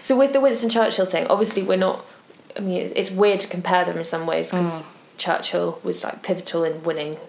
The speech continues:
Speaker 1: the war. Like, you can't deny that.
Speaker 2: Mm.
Speaker 1: But are you saying that the comparison is that there's lots of, um, other elements
Speaker 2: Yeah,
Speaker 1: of
Speaker 2: like,
Speaker 1: Winston
Speaker 2: Winston Churchill
Speaker 1: Churchill?
Speaker 2: is not this
Speaker 1: He's not
Speaker 2: squeaky clean hero.
Speaker 1: No,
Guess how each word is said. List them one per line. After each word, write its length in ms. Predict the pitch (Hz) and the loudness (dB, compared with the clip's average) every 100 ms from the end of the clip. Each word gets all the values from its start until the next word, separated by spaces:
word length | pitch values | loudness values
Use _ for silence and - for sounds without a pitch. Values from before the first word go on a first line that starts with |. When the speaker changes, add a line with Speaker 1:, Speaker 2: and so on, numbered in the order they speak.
| - | -4
Speaker 1:
the 80 | 175 | 0
war. 280 | 185 151 156 | 2 0 -2
Like, 120 | - | -6
you 80 | 175 | -4
can't 260 | 175 156 175 | -2 -4 -2
deny 260 | 170 160 | -2 0
that. 260 | 156 156 - - - - | 0 -4 -4 -10 -14 -2
Speaker 2:
Mm. 80 | 165 | 4
Speaker 1:
But 320 | 180 - - - | 4 2 -2 0
are 60 | |
you 120 | 202 | 0
saying 360 | 190 185 175 175 | 2 4 2 4
that 180 | 180 180 | 2 2
the 80 | 185 | -2
comparison 560 | 185 175 180 180 - | -2 2 4 2 0
is 100 | 175 | -4
that 120 | - - | -4 -2
there's 140 | 170 | 0
lots 300 | 180 - - | 2 0 0
of, 240 | 180 175 - - - - _ _ - | 0 0 -4 -18 -20 -20 _ _ 0
um, 520 | 185 165 165 165 170 - - _ | 2 2 0 -4 -10 -12 -20 _
other 180 | 202 190 | 4 6
elements 360 | - 190 170 180 | 6 4 4 4
Speaker 2:
Yeah, 60 | 175 | 4
Speaker 1:
of 100 | 170 | 4
Speaker 2:
like, 100 | - | 6
Speaker 1:
Winston 320 | 294 311 - 269 | 6 6 6 6
Speaker 2:
Winston 120 | 277 | 8
Churchill 240 | 254 226 | 6 6
Speaker 1:
Churchill? 100 | 220 | 6
Speaker 2:
is 40 | 196 | 6
not 260 | 220 220 | 6 6
this 320 | 208 190 - - | 4 2 2 2
Speaker 1:
He's 180 | 202 220 | 4 6
not 220 | 233 233 | 6 6
Speaker 2:
squeaky 160 | - 220 | 4 4
clean 280 | 233 214 196 | 6 6 6
hero. 400 | 214 226 175 | 6 6 6
Speaker 1:
No, 80 | 160 | 6